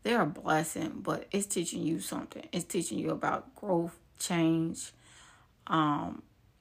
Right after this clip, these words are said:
transformation personally, because most kids the transformation that you get from the inside and out of kids watching you and doing what you need to do for your life,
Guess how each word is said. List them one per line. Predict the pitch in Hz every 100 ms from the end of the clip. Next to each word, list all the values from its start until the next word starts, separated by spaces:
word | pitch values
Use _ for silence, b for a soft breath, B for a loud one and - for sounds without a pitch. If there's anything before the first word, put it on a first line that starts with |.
| _ _ - - _ _ -
transformation | - 233 240 233 - 143 170 175 - - - -
personally, | - 170 170 - 160 - - -
because | - - 147 - - - _
most | 190 170 190 208 -
kids | 202 180 - - - - - b b b b b b -
the | 165
transformation | - 175 170 160 165 175 170
that | 156 151
you | 160
get | 156 160 160
from | - 160
the | - 170
inside | 170 - 156 -
and | 160
out | 160 151 - -
of | 151 -
kids | 170 139
watching | - 160 147 - 143
you | 127 - - -
and | 160 - - - B B B B -
doing | 185 165
what | 160 160 -
you | 196 180
need | 170 160
to | 156
do | 156
for | - 165
your | 156 156
life, | 151 147 151